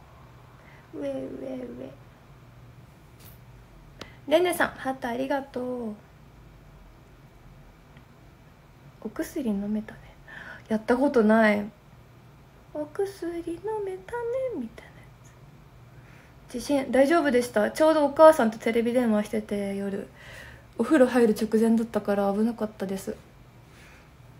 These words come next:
もう動揺した。もう怖くて。急に警報が鳴って焦りました。でも大丈夫だった。めっちゃ食器ガタガタ、ガチャンガチャンガチャンとか言ってたけど、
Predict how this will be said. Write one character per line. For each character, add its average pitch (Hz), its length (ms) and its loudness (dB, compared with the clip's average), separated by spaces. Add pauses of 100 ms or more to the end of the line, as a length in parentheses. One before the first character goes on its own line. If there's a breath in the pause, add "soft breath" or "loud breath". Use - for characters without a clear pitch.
も 247 140 0
う 220 160 2
動 240 240 6
揺 247 180 2
し 247 140 -4
た。 226 260 -4 (200)
も 220 140 2
う 214 40 -6 (100)
怖 233 220 -6
く - 140 -18
て。 - 140 -16 (300 loud breath)
急 285 200 4
に 277 120 2
警 269 240 6
報 269 220 4
が 262 100 6
鳴 254 120 4
っ 254 60 -6
て 220 140 -6
焦 202 260 -4
り 202 120 -4
ま 202 140 -6
し - 100 -16
た。 - 120 -16 (540 loud breath)
で 240 100 -4
も 214 220 0 (240)
大 220 220 -2
丈 233 140 -2
夫 220 120 -6
だ 196 80 -10
っ 208 40 -14 (140)
た。 - 80 -18 (400)
め 233 120 0
っ - 20 -4
ち 226 80 -6
ゃ 254 40 0
食 247 180 -4
器 226 140 -6
ガ 247 120 2
タ 226 140 0
ガ 208 100 -4
タ、 - 300 -6
ガ 254 100 2
チ 262 80 -2
ャ 240 40 0
ン 240 40 -2
ガ 240 80 -8
チ 269 60 -4
ャ 254 40 0
ン - 20 -4
ガ 247 100 -2
チ 277 80 -2
ャ 233 60 -2
ン 226 40 -4
と 233 60 -16
か - 60 -12
言 214 100 -6
っ - 20 -16
て - 60 -18
た - 140 -14
け 220 120 -14
ど、 214 140 -10